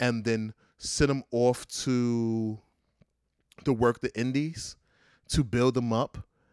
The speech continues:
and then bring them back for once a month training and then send them back out?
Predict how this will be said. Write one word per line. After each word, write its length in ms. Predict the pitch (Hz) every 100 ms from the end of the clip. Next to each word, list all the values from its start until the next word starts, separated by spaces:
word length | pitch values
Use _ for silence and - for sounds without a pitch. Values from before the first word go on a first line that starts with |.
| _ _ -
and 200 | 120 110
then 140 | 110
bring 220 | 92 117 127
them 160 | 120
back 300 | 101 113 123
for 180 | - 110
once 300 | 101 110 -
a 40 |
month 260 | 113 113 110
training 420 | - 120 120 127
and 100 | 120
then 120 | 95
send 280 | 98 - 120
them 140 | 117 107
back 280 | 113 107
out? 260 | 113 123